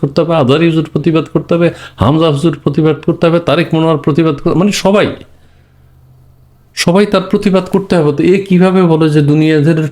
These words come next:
টাকা, টাকা, টাকা, টাকা ছাড়া কোনো কথা নাই? রাসূল সাল্লাল্লাহু আলাইহি ওয়াসাল্লামও বলে গেছেন, আলী রাদিয়াল্লাহু তাআলা আনহু বল-, আনহু বললেন, "দারিদ্রতা মানুষ হলে তাকে খুন করতেন।"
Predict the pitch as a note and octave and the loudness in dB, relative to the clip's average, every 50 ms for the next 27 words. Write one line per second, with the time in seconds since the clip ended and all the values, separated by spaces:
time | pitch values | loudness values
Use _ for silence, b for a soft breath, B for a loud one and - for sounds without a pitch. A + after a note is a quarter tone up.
0 | - - D3+ D3 C#3+ - D3 C#3 C3+ C#3 - C3 C3 A#2+ - B2 A2+ A2 - - | -2 -2 -2 -2 0 0 0 0 0 0 -2 -2 -2 -2 0 -2 -2 -2 -2 -4
1 | A#2 A2 - - - C3 C3+ - - C3 B2 C3 C3 - C#3 C#3 C3+ C3+ B2+ A#2 | -4 -4 -2 -4 -6 -6 -6 -4 -4 -2 0 0 0 2 2 2 2 2 0 0
2 | A#2 A2+ - G2+ - G#2+ F2 D#2 D#2 F2 A#2 C3 - E3+ D#3+ C#3+ D3+ D3 C#3+ C#3 | 0 0 -2 -2 -2 -2 -2 -2 -2 -2 -2 0 0 0 0 0 2 2 0 0
3 | C#3 D3 C#3+ C#3 C3+ C3+ C3 B2 B2 B2 A#2+ A#2+ A2+ - C#3 C#3 C#3 B B B | 0 0 2 2 2 2 2 2 2 2 2 0 0 0 0 0 0 B B B
4 | B B - - - A2+ C3+ C#3 C#3+ D3 C#3 C3+ C#3 C3+ C3+ C3 C3 C3+ C3 B2 | B B -6 -2 0 2 2 2 2 2 2 2 2 2 2 2 2 2 2 2
5 | A2+ B2 B2+ A#2+ A#2+ A#2+ A#2 A2+ A2 A2+ A#2 A#2+ A#2+ B2+ B2 A#2 A#2+ B2 A#2 G2 | 0 0 0 0 0 0 0 0 2 2 2 2 2 4 4 4 4 4 4 2
6 | G#2+ A#2 A#2+ A2+ A2 A#2 A2+ A#2 A2 G2+ G2+ A#2+ C3 C3 - B2+ - - A2 G#2+ | 2 2 0 0 -2 -2 0 0 2 2 2 2 0 0 -2 -2 -2 -2 -2 0
7 | A2+ A2 - - D#3+ F3 - - - - - - | -2 -2 -2 -2 -2 -2 -4 -6 -6 -8 -8 -8